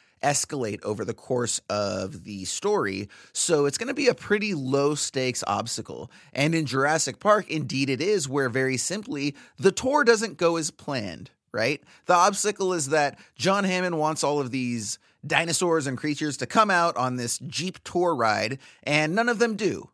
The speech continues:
And it's disappointing, and, you know, there's an obstacle where he's trying to get them to come out, but they won't come out, and he's trying to lure them with food and all of this, right? And it's just not happening.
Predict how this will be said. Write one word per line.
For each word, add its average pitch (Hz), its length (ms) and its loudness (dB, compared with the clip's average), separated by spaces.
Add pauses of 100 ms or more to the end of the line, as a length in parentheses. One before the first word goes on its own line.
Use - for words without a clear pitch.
(100)
And 139 320 -2
it's 143 140 -6
disappointing, 160 640 -2
and, 135 420 -2 (400)
you 139 80 -4
know, 139 80 -2
there's 151 220 2
an 160 80 2
obstacle 170 580 0
where 139 460 2 (240)
he's 135 240 -2
trying 165 300 0
to 156 40 0
get 175 160 0
them 160 140 2
to 165 80 -2
come 170 240 0
out, 170 320 2
but 135 140 -4
they 120 100 -2
won't 147 240 -4
come 175 180 -4
out, 175 260 4
and 127 120 -4
he's 113 100 -6
trying 139 260 -2
to 123 60 -4
lure 131 220 -2
them 120 180 -2
with 92 140 -10
food 175 460 0
and 165 100 0
all 165 160 2
of 156 140 -2
this, 170 280 -2
right? 151 220 2
And 135 100 -4
it's 120 140 -8
just - 260 -2
not 165 200 2
happening. 110 580 -4